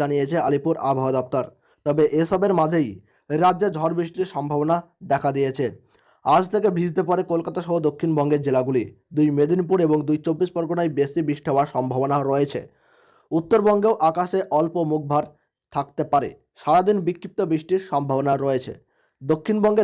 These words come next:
দিন এবং রাত দুয়ের তাপমাত্রাই বৃদ্ধি পেয়েছে। আগামী দুই থেকে তিন দিনে সর্বাধিক তাপমাত্রা বত্রিশ ডিগ্রি থেকে পঁয়ত্রিশ ডিগ্রি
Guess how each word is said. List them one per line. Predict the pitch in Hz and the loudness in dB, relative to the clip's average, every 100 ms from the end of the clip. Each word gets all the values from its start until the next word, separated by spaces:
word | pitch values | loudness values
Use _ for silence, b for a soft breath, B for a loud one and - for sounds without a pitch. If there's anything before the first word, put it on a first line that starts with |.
| 170 | 2
দিন | 175 190 180 | 0 2 2
এবং | 175 160 147 | 2 2 2
রাত | 139 - _ _ - | 2 -2 _ _ -10
দুয়ের | 143 175 185 180 | 0 0 2 0
তাপমাত্রাই | 160 - 170 175 180 147 | 0 0 -2 0 0 0
বৃদ্ধি | 147 139 151 | -2 -2 -2
পেয়েছে। | 143 127 120 95 - _ _ _ | 0 0 -2 -10 -12 _ _ _
আগামী | 131 151 151 143 | -2 2 2 2
দুই | 165 190 | 0 2
থেকে | 185 196 | 0 0
তিন | 180 175 | 0 0
দিনে | 185 156 - | 2 0 0
সর্বাধিক | 156 170 175 185 | -2 0 -2 0
তাপমাত্রা | 175 - 160 156 170 156 139 | 0 0 -4 -2 0 2 0
বত্রিশ | 156 - 185 160 | -4 -2 -2 0
ডিগ্রি | 151 156 160 | 0 -2 -2
থেকে | 156 160 | -4 -4
পঁয়ত্রিশ | 151 151 175 175 151 | -2 -2 -2 -2 -2
ডিগ্রি | 147 | -2